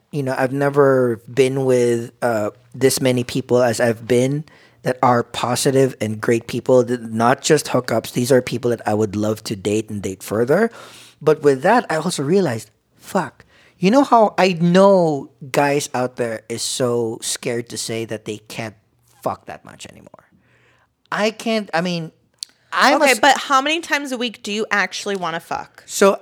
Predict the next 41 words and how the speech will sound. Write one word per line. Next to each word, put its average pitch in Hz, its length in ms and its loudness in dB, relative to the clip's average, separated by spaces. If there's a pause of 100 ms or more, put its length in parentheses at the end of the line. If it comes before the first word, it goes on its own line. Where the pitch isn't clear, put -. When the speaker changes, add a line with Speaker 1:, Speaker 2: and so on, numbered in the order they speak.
Speaker 1:
I 196 120 4
would, 196 440 0
I 170 100 2
would 170 220 -2
wanna 185 280 0
fuck 147 440 -2 (320)
two 202 180 -2
to 175 80 -2
three 165 180 -6
times 123 260 -10
a 107 60 -8
week. 104 340 -16 (220)
Speaker 2:
When 190 520 -2
you 226 120 0
first 226 420 0
start 262 220 2
fucking 277 320 0
someone, 302 580 -2 (240)
or, 233 140 4
like, 214 240 2
once 226 240 -2
you've 220 100 -10
settled 196 380 -2
into 196 240 -6
Speaker 1:
Ro-, 151 80 -4
Speaker 2:
relationship 170 720 -4
phase? - 240 -10
Speaker 1:
consistently. 151 1000 -2
Like, 147 160 0
so 160 160 2
when 147 200 2
Speaker 2:
From 233 280 2
the 214 80 0
beginning 208 320 -2
Speaker 1:
from 190 80 2
the 208 80 0
Speaker 2:
into 214 200 -6
the 208 120 -2
relationship 185 500 -6
Speaker 1:
from 220 160 4
the 247 60 0